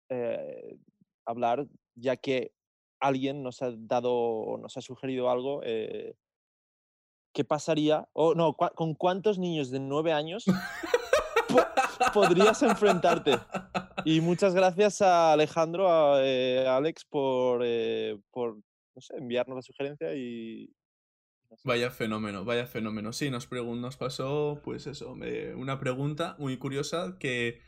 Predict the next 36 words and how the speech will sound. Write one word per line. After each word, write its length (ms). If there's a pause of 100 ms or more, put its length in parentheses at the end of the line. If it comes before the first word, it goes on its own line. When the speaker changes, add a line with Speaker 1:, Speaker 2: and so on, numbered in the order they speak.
(400)
Speaker 2:
¿con 140
cuántos 340
niños 220
de 80
nueve 200
años, 300
no? 220
Podrías, 640
ah, 260 (380)
pegarte, 460
Speaker 1:
Sí, 60
Speaker 2:
¿no? 200
Y, 400
y 60
Speaker 1:
en 60
Speaker 2:
que 100
Speaker 1:
el, 100
Speaker 2:
no 60
Speaker 1:
en 60
el 120
patio 300
de 60
un 80
recreo. 440
Speaker 2:
Pero 120
estamos 300
hablando 280
de 140
que, 400 (160)
de 240
pegarse 560
a, 320
a 160
muerte 580
o 260
de 440